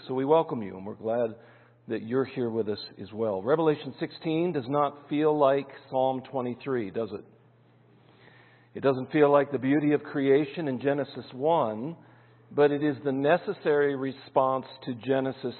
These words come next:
three, where the first man and woman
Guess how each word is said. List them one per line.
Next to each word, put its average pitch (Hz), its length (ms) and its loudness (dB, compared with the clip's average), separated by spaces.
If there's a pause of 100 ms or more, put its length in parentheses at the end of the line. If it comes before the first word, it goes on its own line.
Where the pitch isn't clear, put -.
(160)
three, 120 480 -6 (1400)
where 117 520 0 (680)
the 104 160 -6
first 151 280 2
man 156 200 2
and 165 120 -2
woman 113 360 -4